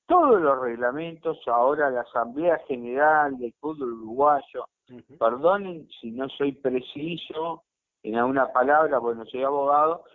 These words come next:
Speaker 1: pero hoy sabemos que para votar cualquier cosa en la auf,
Speaker 2: Ujú.
Speaker 1: antes alcanzaba con los clubes de primera división y con
Speaker 2: Ujú.
Speaker 1: un voto de la B,
Speaker 2: Exacto.
Speaker 1: cuando se hacía una Asamblea General. Hoy en día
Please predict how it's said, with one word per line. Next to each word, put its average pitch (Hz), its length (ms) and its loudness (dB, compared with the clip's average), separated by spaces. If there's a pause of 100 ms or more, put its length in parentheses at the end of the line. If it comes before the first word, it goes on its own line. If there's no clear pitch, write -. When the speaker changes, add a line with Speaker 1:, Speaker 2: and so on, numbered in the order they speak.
(240)
Speaker 1:
pero 127 140 0
hoy 160 100 -4
sabemos 143 680 0
que 120 120 -8
para 131 300 2
votar 139 420 0
cualquier 165 420 -2
cosa 165 280 -4
en 120 100 -4
la 123 220 2
auf, 269 180 2 (300)
Speaker 2:
Ujú. 123 360 -18 (160)
Speaker 1:
antes 202 540 -2 (340)
alcanzaba 147 1080 0 (760)
con 151 160 0
los 156 140 -2
clubes 240 320 0
de 165 80 2
primera 196 440 -2
división 208 600 -2 (160)
y 151 140 -16
con 190 200 2
Speaker 2:
Ujú. 220 120 -4
Speaker 1:
un 180 60 -10
voto 220 320 4
de 175 60 2
la 156 160 4
B, 117 260 -4 (340)
Speaker 2:
Exacto. 113 280 -20
Speaker 1:
cuando 123 240 -12
se - 140 -8
hacía 190 240 -4
una 165 80 -6
Asamblea 135 380 -4
General. 107 420 -10 (380)
Hoy 202 220 4
en 165 140 0
día 233 460 2